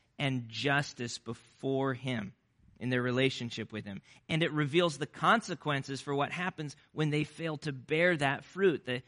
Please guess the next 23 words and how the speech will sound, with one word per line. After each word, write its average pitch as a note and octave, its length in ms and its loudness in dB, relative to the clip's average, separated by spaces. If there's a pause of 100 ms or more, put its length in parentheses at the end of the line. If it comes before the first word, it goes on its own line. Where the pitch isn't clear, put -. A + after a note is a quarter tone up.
(140)
the B2+ 80 0
coming E3 540 0 (340)
judgment D3 600 2
of C3+ 120 2
exile B2 600 2
that G#2+ 140 -6
Israel A2+ 420 -2
experienced, - 920 -2 (600)
which - 140 -18
is B2 80 -12
por-, - 240 -8 (380)
portrayed C3 560 -2
there. F#2+ 240 -10 (1300)
But D#3+ 80 6
what's D3 180 6
interesting F3+ 480 2
is B2+ 160 -4
that A2+ 120 -16 (100)
this E3+ 200 -2 (220)
parable E3 580 6
here B2 300 2
in B2 100 2
Isaiah A#2 560 0